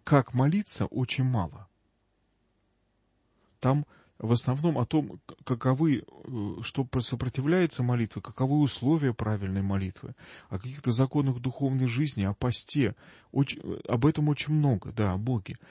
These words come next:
А вот о самой молитве древние святые отцы, они мало писали, э, ну, только если их ученики записывали их молитвы,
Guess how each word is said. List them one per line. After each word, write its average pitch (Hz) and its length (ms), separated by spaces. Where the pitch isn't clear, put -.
А 107 100
вот 120 160
о 131 60
самой 165 340
молитве 139 600
древние 127 460
святые 123 420
отцы, 160 280
они 135 280
мало 139 400
писали, 156 560
э, 107 300
ну, 139 240
только 139 280
если 131 200
их 131 120
ученики 139 480
записывали 101 640
их 98 140
молитвы, 104 420